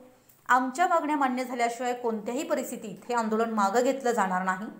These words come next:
उद्या गुरुवारी सकाळी अकरा वाजता तहसीलदार कार्यालयासमोर चुली पेटवून खरडा भाकरी खाऊन आंदोलन करण्यात येणार असल्याची घोषणा पूरग्रस्त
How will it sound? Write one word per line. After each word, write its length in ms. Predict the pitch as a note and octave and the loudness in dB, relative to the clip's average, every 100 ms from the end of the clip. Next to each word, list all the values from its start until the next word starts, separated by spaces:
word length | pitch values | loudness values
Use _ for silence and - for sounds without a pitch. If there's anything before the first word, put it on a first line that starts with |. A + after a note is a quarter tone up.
| - _ _ _ - | -20 _ _ _ 0
उद्या 180 | C4+ | 4
गुरुवारी 380 | C#4+ C#4 C#4+ E4+ | 4 4 4 4
सकाळी 320 | D#4+ D4+ C#4+ | 0 -2 0
अकरा 280 | D4 C4+ A#3+ | 0 0 0
वाजता 280 | B3 A#3+ C4 C4 | 0 0 0 0
तहसीलदार 440 | A3 G#3+ A#3+ C4+ | -2 -2 2 4
कार्यालयासमोर 760 | C4+ A3 G#3 G#3 G3+ G#3 G#3+ A#3+ | 4 2 2 2 0 -4 -4 -4
चुली 240 | G#3+ F#3+ | -6 -4
पेटवून 420 | G3 A3 A3 F3 D#3 - - _ | -2 -4 -4 -8 -10 -18 -20 _
खरडा 300 | - C4 C4+ | 2 6 6
भाकरी 300 | D4+ D4 C4+ | 6 2 -2
खाऊन 320 | C4+ C4+ C4 C4 | -4 -2 -2 -2
आंदोलन 380 | A3+ G#3+ A3+ | -2 -2 -2
करण्यात 420 | A3 G#3+ G#3 G3+ F#3+ | -2 -2 -2 -6 -4
येणार 260 | G3+ A#3 | 0 2
असल्याची 380 | A#3+ A#3+ G#3+ G#3 | 0 -2 -6 -6
घोषणा 480 | F#3 A3+ C4+ B3 D#3 - - _ _ _ - | -4 -2 -2 -2 -6 -8 -16 _ _ _ -2
पूरग्रस्त 580 | D#4 F4 C4 B3+ - | 2 4 4 2 4